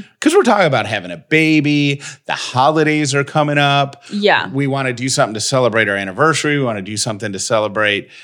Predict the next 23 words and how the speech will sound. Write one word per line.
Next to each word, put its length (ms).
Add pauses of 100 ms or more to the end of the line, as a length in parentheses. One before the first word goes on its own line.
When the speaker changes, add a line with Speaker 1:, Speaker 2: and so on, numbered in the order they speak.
(160)
Speaker 1:
uh, 380
my 100
birthday 540
next 260
month. 380
Like, 220
we 180
want, 340
Speaker 2:
<laughs> 0
Speaker 1:
like, 320
you 120
know 80
what 100
I 40
mean? 260
So 140
we 120
have 160
Speaker 2:
Yeah. 280
Speaker 1:
expenses 520
and 200
Christmas 600
and 100